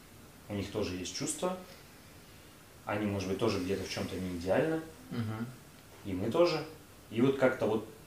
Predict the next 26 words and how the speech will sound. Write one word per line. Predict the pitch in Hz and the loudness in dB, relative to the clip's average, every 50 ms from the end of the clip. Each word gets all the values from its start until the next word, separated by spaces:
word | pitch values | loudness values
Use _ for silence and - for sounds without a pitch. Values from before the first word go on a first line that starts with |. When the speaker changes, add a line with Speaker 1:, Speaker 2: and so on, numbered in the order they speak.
| - - - | -16 -6 0
Speaker 2:
И | 123 120 | 4 6
Speaker 1:
пытаться | 117 120 147 165 - - 131 | 10 12 12 12 12 10 6
Speaker 2:
это, | 113 110 117 | 6 6 6
и, | |
Speaker 1:
взаимодействовать, | 110 104 98 101 101 95 92 95 98 98 95 | 6 6 6 4 2 2 2 2 0 0 2
Speaker 2:
да, | 104 104 104 101 95 | 4 4 4 6 4
Speaker 1:
да, | 95 95 98 | 4 4 2
Speaker 2:
это | - - 98 | 2 0 0
Speaker 1:
да, | 98 | 0
Speaker 2:
где-то | - - - - | 0 2 2 2
Speaker 1:
да, | 98 95 | 2 0
Speaker 2:
отношения, | 92 - 98 104 107 104 - 101 98 98 | 0 2 2 4 4 4 4 2 2 2
Speaker 1:
какие-то | 98 98 95 95 | 2 2 0 0
Speaker 2:
это | 90 87 98 | 0 0 0
Speaker 1:
отношения, | 92 - - 113 107 107 101 | 0 6 10 12 12 12 12
Speaker 2:
танц, | 98 - - | 8 6 0
Speaker 1:
да, | - 92 | -2 -2
Speaker 2:
можно | - - 92 90 90 90 | -2 -2 -2 -2 -4 -4
же | 90 92 | -4 -4
Speaker 1:
да. | 92 | -4
Speaker 2:
называть | 90 80 80 92 90 90 90 90 - | -4 -4 -4 -2 -2 -2 -2 -2 -4
его | 92 87 | -6 -6
в | - - | -6 -8
этом | 90 - - 92 90 | -8 -8 -8 -8 -10
случае, | - - - 95 - - 92 95 | -10 -10 -10 -10 -8 -8 -8 -8
начинается. | 98 92 - - 95 98 98 98 - - 98 98 | -8 -8 -8 -8 -8 -6 -6 -8 -8 -8 -8 -8